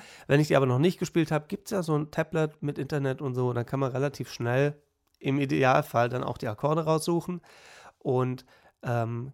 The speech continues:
kann die dann spielen. Und genau das ist das Prinzip. Also, ihr bucht mich für ein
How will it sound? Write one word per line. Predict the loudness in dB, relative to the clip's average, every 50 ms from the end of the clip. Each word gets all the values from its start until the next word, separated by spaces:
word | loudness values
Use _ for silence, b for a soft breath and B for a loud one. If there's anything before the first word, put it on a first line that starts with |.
| _ _
kann | -4 -2 0
die | 2 4 4
dann | 2 2
spielen. | 0 -4 -6 -8 -8 -10 -12 -14 _ _ -20 -12 -8
Und | -6 -4
genau | 0 2 2 2 4
das | 4 2 2 0 -2 -8 -14 _ _
ist | -4 -4 -2 -2
das | -4 -6
Prinzip. | -6 -6 -6 -6 -4 -4 -4 -6 -6 -6 -10 _ _ _ _ _ _ _ _ _ _ _ _ _ _ _ _ _ _
Also, | -10 -6 -6 -6 -6 -6 -10 -12 _ _ _ _ _ _ _ _ _ _ _ _ _ _ _ _ _ _ _ _ _ _ _ _ _ _ _ _ _
ihr | -12 -10 -6
bucht | -2 -2 -2 -2 -2 -2
mich | -2 -2 -2 -4
für | -4 -2 0 0
ein | 0 -2 -4